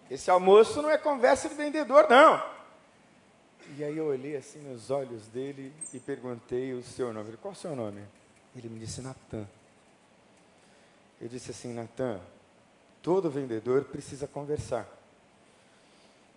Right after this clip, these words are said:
Então eu não estou, de maneira nenhuma, né,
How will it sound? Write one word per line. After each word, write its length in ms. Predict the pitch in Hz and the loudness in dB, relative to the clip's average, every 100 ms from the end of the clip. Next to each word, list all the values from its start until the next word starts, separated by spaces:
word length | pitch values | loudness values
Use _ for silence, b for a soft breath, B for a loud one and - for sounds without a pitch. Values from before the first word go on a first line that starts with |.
| _ 110 | _ -18
Então 300 | 110 98 127 | -10 -8 -4
eu 60 | |
não 120 | 139 | -4
estou, 680 | 160 - - 147 151 120 98 - - - | -4 -4 0 2 4 2 -2 -12 -20 -18
de 80 | |
maneira 340 | 110 101 117 143 | -14 -10 -8 -8
nenhuma, 680 | 165 127 123 151 123 104 104 | -8 -6 -4 -4 -6 -12 -10
né, 260 | 117 147 | -8 -8